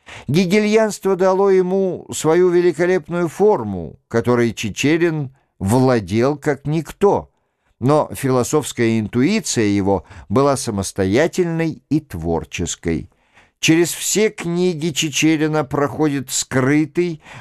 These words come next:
отодвинутый часто вглубь моральный патетизм, а с другой стороны живое и яркое ощущение структурности мира,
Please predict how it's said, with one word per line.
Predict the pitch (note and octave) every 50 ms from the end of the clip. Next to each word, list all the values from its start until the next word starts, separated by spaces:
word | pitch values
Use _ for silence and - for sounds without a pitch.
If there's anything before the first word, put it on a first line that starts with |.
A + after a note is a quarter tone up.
| -
отодвинутый | - A2 C#3 C#3+ E3 D#3 D3+ C#3 C3 C#3 D3+ F#3 G3+ G3+ G3 G3 F#3+ - - F3 E3+ D3
часто | - - E3+ D#3+ D3+ - - _ - D3
вглубь | C3 G#2+ F#2+ D#2+ D#2+ G#2 A#2 A2+ A#2+ C3+ D3+ F3+ F#3 - - - - _ _ _ _ _ _
моральный | - A2 C3+ D3 D3 C#3+ C3 C#3 D3 D#3 E3 F3 E3+ E3 E3 E3 D#3+ D#3 - _ _ _ _ _ _ _ _ _
патетизм, | D3 D3 C#3 - - C#3+ C3 B2+ - - - G3 F3+ C#3 G2 F#2 F2 D2+ C#2+ C2 - _ _ _ _ _ _ _ _ _ _ _ _ _ -
а | F3 F#3
с | D#3
другой | C#3+ F3+ F3 F3 D#3+ F3+ G3 F#3
стороны | F3+ - - F3+ E3 E3+ E3 E3 E3 D#3+
живое | B2 A2 C3 B2+ A2+ B2+ E3+ G3 F#3+
и | F3+ D#3+ D#3 D3+ C#3 - C3
яркое | D3 C#3 B2+ A#2 C3+ C#3+ D3 C#3+ C3 B2 - C#3 B2+ A#2+ A#2 -
ощущение | - - A#2 G#2+ - - G2+ G#2 F#2+ - - - E3 F3 E3 D#3 D3+ C#3+ C3+
структурности | C3 - - _ F3 F#3+ G#3 G3+ - - - _ - C#3+ C#3+ C3+ C3+ C3 C3 B2+ C3 C3 B2 - - - B2+
мира, | B2+ A#2+ A#2+ A#2+ A#2+ A#2 A#2 A#2 A2 A2+ A2+ A2 G#2